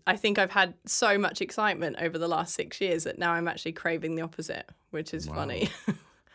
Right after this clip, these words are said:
Speaker 2: And you, as you said, six years, 'cause you talked about it a while back, that you'd, you'd been traveling the world for six years.
Speaker 1: Yeah, so I, uh, where was I? Two thousand and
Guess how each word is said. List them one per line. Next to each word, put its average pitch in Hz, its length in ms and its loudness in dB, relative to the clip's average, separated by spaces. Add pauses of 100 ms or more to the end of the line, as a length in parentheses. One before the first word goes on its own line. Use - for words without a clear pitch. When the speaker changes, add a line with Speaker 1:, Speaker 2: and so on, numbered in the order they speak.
(120)
Speaker 2:
And 104 140 -2
you, 101 160 0
as 98 240 -4
you 92 60 -2
said, 101 260 -2
six - 320 -4
years, 98 300 2
'cause - 80 -10
you 87 80 -2
talked 87 240 -4
about 85 240 0
it 67 60 -2
a 73 40 -4
while 87 220 0
back, 78 320 -2
that 82 160 -4
you'd, 80 260 -2 (160)
you'd 82 220 -6
been 82 180 0
traveling 85 300 -2
the 80 80 0
world 95 260 0
for - 60 -10
six - 280 -10
years. - 340 -10
Speaker 1:
Yeah, 233 320 4
so 202 420 4
I, 196 300 2
uh, 180 380 2 (360)
where 214 260 -8
was - 240 -8
I? - 220 -6 (340)
Two 226 220 -6
thousand 214 340 -4
and 185 540 -2